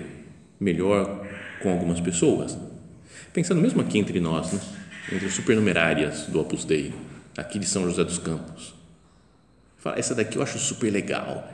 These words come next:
essa outra também, essa daqui, nossa, minha irmã mesmo, essa daqui tam-, mas aquelas outras, essa daqui eu nem conheço direito, aquela outra é chata, aquela pega no pé, aquela não sei o quê."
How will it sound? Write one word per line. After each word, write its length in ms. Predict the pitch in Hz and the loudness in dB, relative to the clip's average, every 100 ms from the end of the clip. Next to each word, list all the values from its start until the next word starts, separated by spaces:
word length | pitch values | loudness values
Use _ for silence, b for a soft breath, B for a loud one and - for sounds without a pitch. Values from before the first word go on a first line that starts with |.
| - | 0
essa 260 | 117 - | 2 4
outra 220 | 117 113 | 2 0
também, 480 | 113 101 95 101 98 | -2 -2 0 0 0
essa 160 | 104 107 | 0 0
daqui, 180 | 104 147 | 0 2
nossa, 680 | 110 - - - - - 67 | 2 0 -2 0 0 -2 -4
minha 160 | 82 135 | 0 2
irmã 440 | 127 90 101 110 | 4 6 8 6
mesmo, 320 | 85 87 87 | 4 2 2
essa 160 | 92 117 | 0 0
daqui 220 | 113 - | 0 0
tam-, 260 | 120 - B B B B B | 0 0 B B B B B
mas 120 | 233 | -4
aquelas 400 | - 226 208 151 | -2 2 2 4
outras, 240 | 214 - - - | 2 2 -6 -6
essa 220 | - 160 160 | -2 -2 -2
daqui 140 | 143 | -2
eu 40 | |
nem 100 | 147 | -2
conheço 400 | 185 151 131 131 | 0 2 4 2
direito, 540 | 113 120 131 147 - - - - | 4 4 4 2 -4 -12 -16 -20
aquela 180 | - - | -6 -2
outra 180 | 107 110 | -2 -2
é 20 | |
chata, 720 | - - 98 - - - 226 - - - - | -6 -4 -4 -6 -12 -10 -10 -10 -14 -18 -10
aquela 300 | - 120 107 | -4 0 2
pega 240 | 107 104 107 | 4 4 4
no 80 | 104 | 2
pé, 420 | - 208 98 - | 2 0 0 -2
aquela 300 | 107 107 104 | 0 2 2
não 80 | 104 | 2
sei 160 | - | 0
o 40 | 101 | 0
quê." 200 | 90 | 0